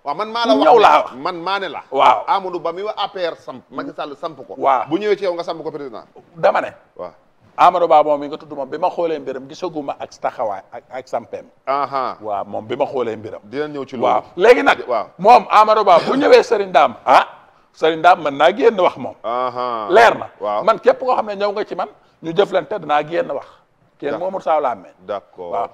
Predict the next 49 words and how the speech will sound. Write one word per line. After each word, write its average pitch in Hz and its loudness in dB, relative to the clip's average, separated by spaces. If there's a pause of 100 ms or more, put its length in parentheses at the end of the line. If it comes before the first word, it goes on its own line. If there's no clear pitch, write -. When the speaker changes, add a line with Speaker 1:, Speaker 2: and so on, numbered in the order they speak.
(100)
Speaker 2:
Ousmane 214 -2
Sonko 175 -4
nag 151 -4
ku - -4
baax 127 -2
la. - -18 (320)
Speaker 1:
Aha. 92 -20 (220)
Speaker 2:
Ousmane 147 -6
Sonko. 123 -10
Speaker 1:
Aha. 90 -18
Speaker 2:
Ku 135 -6
baax 127 2
la. 98 -10 (140)
Speaker 1:
Waaw. 120 -16
Speaker 2:
Te 131 -4
jàmm 127 0
rek 117 -4
ci 135 -6
lay 117 -6
dox. 110 -12
Speaker 1:
Non, 131 -10
parce 190 -8
que 202 -10
tey 180 -6
Speaker 2:
Ku 180 -2
bëgg 165 -8
Speaker 1:
jii 196 0
Speaker 2:
lu 180 -2
baax 160 0
la. - -12
Speaker 1:
Waaw, 135 0
tey 190 -10
jii 165 -8
marabu. 185 -2
Speaker 2:
Léegi 247 8
nag. - -2 (120)
Speaker 1:
Marabu. 147 -4 (120)
Speaker 2:
Léegi 214 4
nag 170 0
am 190 4
na - 0
Speaker 1:
Marabu. 202 -2
Speaker 2:
ñu 208 -6
ma 208 -2
ciy 202 -8
négocier 185 -2
pour 180 -10
mbiru 156 -6
Ousmane. 165 -8